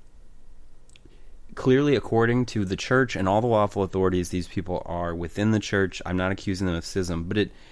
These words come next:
it does seem to m-, be a bit, uh, of behavior that you may wanna cut out. Um, it's also interesting how many of them, their, uh, their speech at this event is just the, the thesis of a book they're selling. But,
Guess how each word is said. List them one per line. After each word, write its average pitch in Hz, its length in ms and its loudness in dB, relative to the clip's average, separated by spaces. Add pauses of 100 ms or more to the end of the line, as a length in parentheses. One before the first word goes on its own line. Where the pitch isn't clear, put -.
(140)
it 98 80 -4
does 143 180 4
seem 170 320 4
to - 160 0
m-, 107 720 0 (500)
be 127 140 4
a 139 60 6
bit, 131 280 2 (840)
uh, 107 360 4
of 107 320 -4
behavior 135 420 2
that 117 100 2
you 117 80 2
may 117 120 4
wanna 127 220 2
cut 123 180 2
out. 127 300 -2 (760)
Um, 98 420 -2 (200)
it's - 120 0
also 156 240 4
interesting 123 420 2
how 113 120 2
many 120 180 4
of 104 120 2
them, 98 260 0 (340)
their, 101 240 6
uh, 85 280 2 (340)
their 98 180 4
speech - 360 0
at 101 120 4
this 95 240 0
event 92 340 -2
is 87 200 0
just - 300 -4
the, 87 220 -2 (100)
the 85 280 -6
thesis 95 420 -4
of 82 180 -4
a 85 60 -4
book 101 220 0
they're 82 120 -6
selling. 82 480 -8
But, 82 240 -8